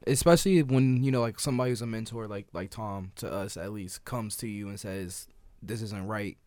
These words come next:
and may or may not or may have shed a tear while saying that,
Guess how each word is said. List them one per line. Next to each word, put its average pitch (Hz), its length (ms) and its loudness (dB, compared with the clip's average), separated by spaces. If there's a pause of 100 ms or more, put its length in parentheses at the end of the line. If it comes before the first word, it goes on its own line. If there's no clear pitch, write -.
(120)
and 95 440 -4 (1000)
may 104 300 0
or 98 320 0
may 117 300 2
not 110 340 0
or 107 240 0
may 104 240 -4
have 98 320 -4
shed 101 240 -6
a 107 180 -2
tear 104 320 -4
while 98 220 -4
saying 101 400 -4
that, 92 240 -6